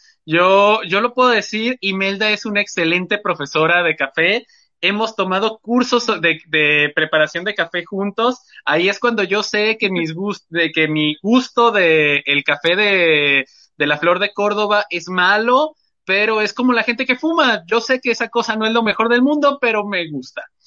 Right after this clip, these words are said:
Y, pues, la verdad, este, pues, sí, como está...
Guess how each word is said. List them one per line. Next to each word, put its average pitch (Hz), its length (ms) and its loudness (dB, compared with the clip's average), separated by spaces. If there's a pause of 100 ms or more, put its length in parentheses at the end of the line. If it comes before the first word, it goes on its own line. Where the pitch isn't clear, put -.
(440)
Y, 254 480 2
pues, 220 520 0
la 165 180 0
verdad, 185 640 0
este, 226 560 -18
pues, - 460 -20
sí, 160 320 -8
como 131 340 -4
está... 156 1080 2